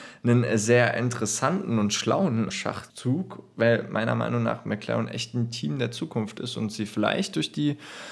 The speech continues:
dazu gewonnenen Euros jetzt noch, ja, sich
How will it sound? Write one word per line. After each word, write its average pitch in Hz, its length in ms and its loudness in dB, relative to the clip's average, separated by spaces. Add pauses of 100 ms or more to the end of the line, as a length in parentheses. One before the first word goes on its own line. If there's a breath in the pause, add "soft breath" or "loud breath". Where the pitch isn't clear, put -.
(280 loud breath)
dazu 127 380 4
gewonnenen 127 580 4
Euros 117 460 2
jetzt 113 200 -2
noch, 110 360 -2
ja, 104 240 0
sich 101 240 -8